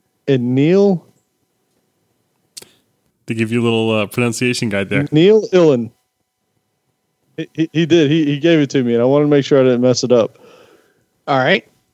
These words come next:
Speaker 3: And with Stitcher, Indie Gamer twenty-one, Make a Case for Camel Ca-, Case,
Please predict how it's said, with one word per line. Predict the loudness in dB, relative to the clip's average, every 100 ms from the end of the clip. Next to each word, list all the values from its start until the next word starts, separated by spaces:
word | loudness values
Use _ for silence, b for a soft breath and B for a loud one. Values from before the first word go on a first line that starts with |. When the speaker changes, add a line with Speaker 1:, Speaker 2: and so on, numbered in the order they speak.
| -2
Speaker 3:
And | 2 2 2 0 -2 -8
with | -10 -4 0 0 -2
Stitcher, | -2 0 2 0 -2 _ _ _ -12
Indie | -2 2 2 2
Gamer | 0 0 -2
twenty-one, | -2 -2 0 0 -2 -6 _ _ -8
Make | -4 -2
a | -2
Case | 2 0 0
for | 0 0
Camel | 2 2 0
Ca-, | 0 -2 -4
Case, | -4 -2 0 -4 -8